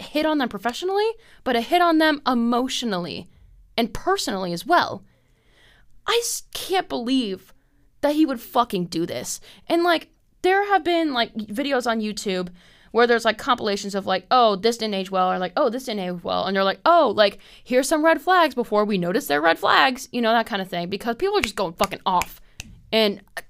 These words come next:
oh, so I posted a statement on the third of October, and I kinda wanna go through it and watch it and just listen,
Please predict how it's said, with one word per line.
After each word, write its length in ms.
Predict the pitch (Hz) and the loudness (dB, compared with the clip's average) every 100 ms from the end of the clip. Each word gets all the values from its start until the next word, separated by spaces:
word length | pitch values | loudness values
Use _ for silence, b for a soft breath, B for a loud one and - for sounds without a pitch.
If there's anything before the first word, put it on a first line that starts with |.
| - _ - | -20 _ -8
oh, 400 | 247 190 175 - _ | -6 -4 -8 -16 _
so 440 | - 294 285 269 262 _ _ _ _ _ _ _ _ - - - - - - - - - - | -8 0 0 0 -6 _ _ _ _ _ _ _ _ -20 -20 -18 -18 -18 -20 -20 -20 -20 -12
I 60 | 240 | -10
posted 300 | 226 311 320 | -8 -8 -8
a 20 | |
statement 300 | 311 262 220 | -10 -8 -6
on 60 | 208 | -8
the 60 | |
third 160 | 202 202 | -6 -8
of 60 | 196 | -8
October, 480 | 180 170 165 175 - _ _ _ _ - | -8 -8 -8 -10 -14 _ _ _ _ -4
and 400 | 202 190 185 190 - | -2 0 -2 -6 -6
I 80 | |
kinda 260 | 208 - 302 | -6 -4 -4
wanna 400 | 311 294 285 269 202 | -2 -2 -4 -6 -4
go 160 | 226 | -4
through 240 | 220 220 202 | -4 -4 -2
it 260 | 190 190 _ _ _ _ - | 0 -2 _ _ _ _ -8
and 160 | 196 185 | -6 -4
watch 280 | 170 - | -6 -6
it 220 | 170 170 _ _ _ _ _ | -6 -6 _ _ _ _ _
and 160 | - 190 | -8 -6
just 540 | 180 180 - - - - _ _ _ _ _ _ | -4 -4 -4 -10 -10 -16 _ _ _ _ _ _
listen, 540 | - 185 - - 180 | -8 -6 -6 -8 -10